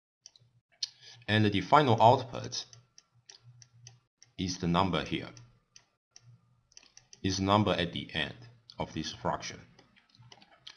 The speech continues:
So assume if I'm inputting three and I, the value B is w-, two, so the output will be one.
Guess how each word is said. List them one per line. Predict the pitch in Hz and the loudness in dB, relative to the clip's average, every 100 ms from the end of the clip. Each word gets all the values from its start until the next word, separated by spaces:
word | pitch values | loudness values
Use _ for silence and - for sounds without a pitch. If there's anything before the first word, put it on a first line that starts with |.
| - | -20
So | 120 110 | 0 2
assume | 101 - 147 104 104 | 2 0 0 2 2
if | 107 104 | 0 2
I'm | 92 92 85 - - - - _ | 2 2 -4 -10 -20 -20 -20 _
inputting | 110 117 117 71 - 80 85 | 0 0 0 -4 -4 -6 -6
three | - 123 92 - - - - - - - - _ _ - _ - - - - _ _ | -6 -2 -2 -2 -10 -20 -20 -20 -20 -20 -20 _ _ -20 _ -20 -20 -20 -20 _ _
and | 90 82 82 80 | -6 -4 -4 0
I, | 80 82 - - _ _ _ | 0 0 -4 -16 _ _ _
the | - | -2
value | 87 104 92 | 2 2 2
B | 101 123 80 92 - - - - - | 2 0 0 -4 -10 -20 -20 -20 -12
is | 87 82 78 - - - | -8 -6 -4 -4 -4 -8
w-, | - 92 - - | -10 -10 -10 -10
two, | - 98 78 113 - - _ - - - | -2 -2 -2 -4 -10 -20 _ -20 -20 -20
so | - 104 | -4 -4
the | 87 | 0
output | 92 117 - 76 | 2 2 0 -6
will | 76 67 | -6 -6
be | 71 | -6
one. | 71 90 - | -2 -2 -2